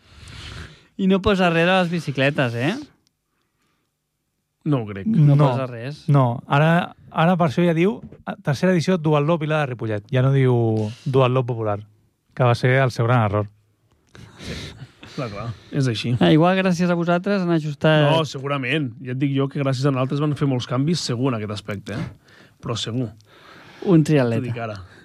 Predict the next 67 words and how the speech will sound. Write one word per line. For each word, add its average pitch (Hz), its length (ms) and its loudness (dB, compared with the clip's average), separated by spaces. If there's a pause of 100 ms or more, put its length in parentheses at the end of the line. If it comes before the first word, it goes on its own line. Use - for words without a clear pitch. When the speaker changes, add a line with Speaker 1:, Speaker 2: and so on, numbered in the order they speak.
(1400)
Speaker 3:
Bueno. 170 220 4
Speaker 2:
Doncs, 147 420 -2
bueno, 175 420 -2
què 180 120 -4
més 202 220 -2
tenim? 143 220 -4
De 143 120 0
què 160 80 -6
més 208 140 -2
estàvem? 143 320 -4
Speaker 3:
Hi 170 80 2
Speaker 2:
Jo 151 60 6
m'he 143 40 6
Speaker 3:
havia, 143 280 4
Speaker 2:
perdut, 160 260 -6
Speaker 3:
hi 135 80 -6
Speaker 2:
ja, 147 60 2
Speaker 3:
va 156 60 2
haver 185 100 2
Speaker 2:
eh? - 20 0
Speaker 3:
una 247 140 0
altra 196 120 2
polèmica 143 460 -2
amb 113 100 -4
els 113 120 -6
premis, 104 360 -6
eh? 135 120 -4 (680)
Speaker 2:
Ah, 233 280 2
els 123 140 -10
premis. 117 520 -6
Estàvem 156 300 -6
amb 143 80 -4
els 107 100 -16
premis. 143 240 -4
Speaker 3:
Sí, 143 140 6
és, 123 180 2
estàvem 143 340 0
pa-, 143 100 4 (120)
<laughs> - 80 -4
és 143 100 0
que 151 140 -6
Speaker 1:
La 127 160 2
Speaker 3:
estàvem 175 60 2
Speaker 1:
taekwondista. 185 640 2 (140)
Speaker 3:
amb - 80 -18
Speaker 2:
No, 214 200 -2
és 185 140 -6
que... 165 240 -6 (1120)
Digues, 143 220 0
Speaker 3:
Sí, 160 80 4
Speaker 2:
digues, 113 180 -2
Speaker 3:
sí, 139 60 0
Speaker 2:
Marc. 120 80 0
Speaker 3:
sí, 180 100 4
exacte. 135 380 -2
Speaker 2:
Perquè 147 160 0
ara 180 80 2
me 190 80 0
n'aniria 170 340 0
de 156 80 2
tema 156 200 -2
i 156 40 0
no 139 100 0
me'n 135 140 0
vull 123 140 -4
anar 110 100 -4
de 98 60 -4